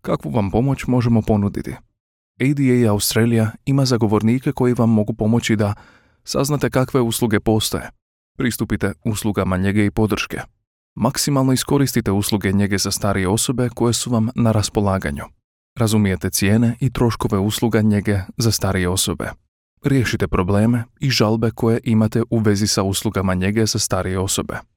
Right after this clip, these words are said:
Razumijete svoja prava i budete sigurni da se prema vama postupa s poštovanjem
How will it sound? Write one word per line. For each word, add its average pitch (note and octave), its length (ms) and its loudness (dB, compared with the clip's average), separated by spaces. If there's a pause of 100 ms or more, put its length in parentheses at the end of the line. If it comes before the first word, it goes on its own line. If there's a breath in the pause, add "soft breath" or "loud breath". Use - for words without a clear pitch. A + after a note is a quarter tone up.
(460)
Razumijete G2+ 540 2
svoja F#2+ 280 0
prava A2+ 460 -2 (140)
i B2+ 100 -4
budete C3 320 0
sigurni C3 420 0
da A2+ 120 2
se A#2+ 160 0
prema G#2 240 2
vama A#2 260 2
postupa B2 520 -2
s - 100 -6
poštovanjem G#2 720 0